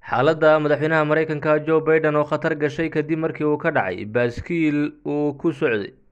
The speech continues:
Ra-iisul wasaaraha dalka Itoobiya Doctor Abiy Ahmed oo mar kale ku dhawaaday jiidaha hore ee dagaalka kadib dagaallo xooggan oo ka socda galbeedka deegaanka Oromada.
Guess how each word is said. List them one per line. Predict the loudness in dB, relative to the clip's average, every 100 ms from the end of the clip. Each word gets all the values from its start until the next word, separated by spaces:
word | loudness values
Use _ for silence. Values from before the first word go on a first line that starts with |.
| _ _ _ -18 -8
Ra-iisul | -4 0 2
wasaaraha | 4 4 4 2
dalka | 0 0 -2
Itoobiya | -2 0 2 2
Doctor | 2 2 2
Abiy | 2 0
Ahmed | 0 0
oo | 0
mar | 0 -2 0
kale | 2 2
ku | 0 0
dhawaaday | 2 2 0 -2
jiidaha | -2 0 2 2 2
hore | 2
ee | 0
dagaalka | 0 0 0 -2 -4 -4
kadib | -6 -4 0
dagaallo | 2 4 2
xooggan | 0 -2 0 2 0
oo | -2
ka |
socda | -4 -2 2 4 2 0
galbeedka | -2 -2 0 -2 0 2 2
deegaanka | 2 0 0 -2 0 0 2
Oromada. | 0 0 0 -2 -4